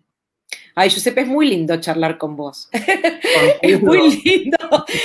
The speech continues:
Speaker 1: es muy lindo. Ya estamos casi llegando al final, este contacto, eh, la verdad, en Bo-, de-, desde Bogotá a Buenos Aires, en esta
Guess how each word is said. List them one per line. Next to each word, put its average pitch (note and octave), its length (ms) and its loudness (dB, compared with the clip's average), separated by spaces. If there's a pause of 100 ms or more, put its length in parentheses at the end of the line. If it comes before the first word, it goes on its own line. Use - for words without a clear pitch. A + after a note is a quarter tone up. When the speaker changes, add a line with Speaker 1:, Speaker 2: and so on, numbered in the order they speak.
(220)
Speaker 1:
es C#4+ 160 2
muy D4 280 0
lindo. C#4 360 2
Ya B3 140 -2
estamos C#4 540 -4
casi B3 280 -4
llegando A3+ 440 -2
al A#3+ 80 -2
final, A3 420 -2
este A3 240 -8
contacto, F#3+ 800 -6 (420)
eh, F3+ 160 -2
la E3+ 140 2
verdad, F#3 400 4
en G#3 160 -4
Bo-, E3+ 420 -2
de-, E3+ 180 -4
desde D#3+ 200 -6
Bogotá D#3+ 420 -4
a G#3 60 2
Buenos F#3 340 -6
Aires, G#3+ 460 -2
en E3+ 100 -8
esta F#3 440 -6